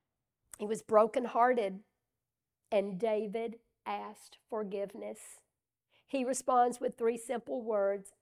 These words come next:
"I have sinned." David recognized his wrongdoing.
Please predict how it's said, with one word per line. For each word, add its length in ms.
"I 500
have 600
sinned." 720
David 400
recognized 800
his 200
wrongdoing. 840